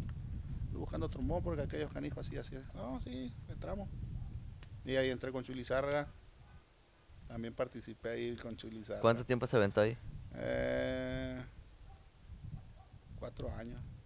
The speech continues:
Speaker 2: ¿Neta?
Speaker 1: Cuatro años, güey.
Speaker 2: A la madre, entonces le tocó todo también el tiempo de las, de cuando empezó a sacar las rolas después de
Speaker 1: La relación clandestina.
Speaker 2: Ah, Simón,
Speaker 1: De ahí para
Speaker 2: relación
Speaker 1: acá.
Speaker 2: clan-,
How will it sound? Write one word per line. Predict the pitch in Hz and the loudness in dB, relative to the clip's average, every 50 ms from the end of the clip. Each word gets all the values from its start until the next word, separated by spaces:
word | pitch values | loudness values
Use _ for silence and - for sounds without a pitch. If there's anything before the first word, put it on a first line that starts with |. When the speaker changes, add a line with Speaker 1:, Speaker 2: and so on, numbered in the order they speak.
| - - | -10 -2
Speaker 2:
¿Neta? | - 95 101 117 - 214 - 466 - - - - - - | 2 4 4 4 4 2 2 2 0 -4 -10 -14 -14 -14
Speaker 1:
Cuatro | - 107 - - - - | -14 -14 -14 -14 -16 -16
años, | - - - - - - - - | -16 -18 -18 -18 -18 -18 -18 -18
güey. | - - - - - - - - - | -20 -20 -20 -20 -20 -20 -20 -16 -8
Speaker 2:
A | - 98 110 | -4 -2 0
la | 117 123 113 | 0 2 4
madre, | 117 120 123 | 6 6 6
entonces | 120 - 143 156 | 8 8 10 10
le | 180 175 | 10 10
tocó | - 151 135 - 156 156 | 10 8 8 8 6 6
todo | - 185 180 180 | 6 6 6 6
también | 175 156 143 151 156 160 | 6 4 4 4 4 4
el | 160 147 | 2 2
tiempo | - 160 156 151 - 165 147 - - | 0 0 0 6 8 8 8 8 8
de | - 110 113 107 | 8 8 10 10
las, | 107 101 104 110 - | 12 12 10 10 10
de | 107 113 | 8 8
cuando | - 113 104 107 | 10 8 8 8
empezó | 107 - 110 104 123 | 6 4 4 4 4
a | 120 | 4
sacar | 131 - - 131 | 4 6 8 10
las | 123 123 110 | 10 10 10
rolas | 120 123 127 127 110 | 10 10 10 10 8
después | 98 101 - - - 120 120 120 | 8 6 4 6 8 10 10 10
de | 110 110 98 95 90 - | 10 10 10 10 10 8
Speaker 1:
La | - 135 135 131 | 8 6 4 4
relación | 131 131 127 120 - 135 139 | 2 2 0 0 0 -2 -2
clandestina. | - 170 160 139 123 - 143 160 180 185 - | 0 0 0 0 0 0 -2 -2 0 2 6
Speaker 2:
Ah, | - 107 110 110 | 8 10 10 10
Simón, | 107 - 113 107 104 101 98 | 8 6 4 6 6 6 6
Speaker 1:
De | 120 | 6
ahí | 107 | 8
para | 87 90 | 8 8
Speaker 2:
relación | 90 101 98 101 98 | 6 6 4 4 4
Speaker 1:
acá. | 101 107 | 6 6
Speaker 2:
clan-, | 92 87 92 | 6 6 4